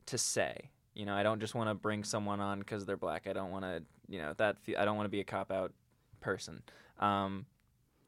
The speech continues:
I want it to be genuine, and I want it to be real. So it's not gonna be next episode, but the episode after that, um, we'll have a piece specifically dedicated to Black History Month. Um, next week is in celebration of something a lot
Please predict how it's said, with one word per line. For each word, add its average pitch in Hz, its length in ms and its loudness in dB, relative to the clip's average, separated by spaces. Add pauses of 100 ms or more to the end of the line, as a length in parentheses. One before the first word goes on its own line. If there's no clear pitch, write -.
I 101 120 6
want 107 200 4
it - 80 -6
to - 80 -12
be 117 100 0
genuine, 131 640 2
and 101 100 -2
I 104 40 2
want 107 120 0
it 101 60 -4
to - 40 -16
be 104 120 -4
real. 117 420 4 (300)
So 95 280 4
it's 95 120 0
not 120 160 4
gonna 135 80 2
be 127 80 2
next 131 260 0
episode, 131 480 2
but 104 140 0
the 101 80 2
episode 107 320 2
after 113 280 6
that, 127 320 6 (380)
um, 95 440 0 (100)
we'll 110 100 -2
have 107 160 2
a 104 60 -10
piece - 640 -4
specifically 113 680 0
dedicated 101 500 0
to 104 60 -6
Black 98 240 2
History 95 320 -8
Month. 90 300 -10 (420)
Um, 104 440 2 (100)
next 107 480 2
week 120 300 0
is 104 100 -2
in 107 140 -4
celebration 110 560 0
of 101 80 -6
something 104 460 -4
a - 60 -6
lot 110 520 6